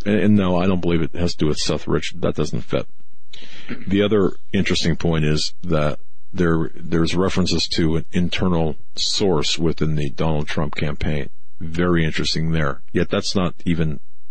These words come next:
the half of it. Put that aside for a moment. Here's my problem.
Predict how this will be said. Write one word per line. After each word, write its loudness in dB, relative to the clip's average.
the 0
half -2
of -4
it. -4
Put 0
that -2
aside 0
for 0
a 0
moment. -2
Here's 2
my 2
problem. -2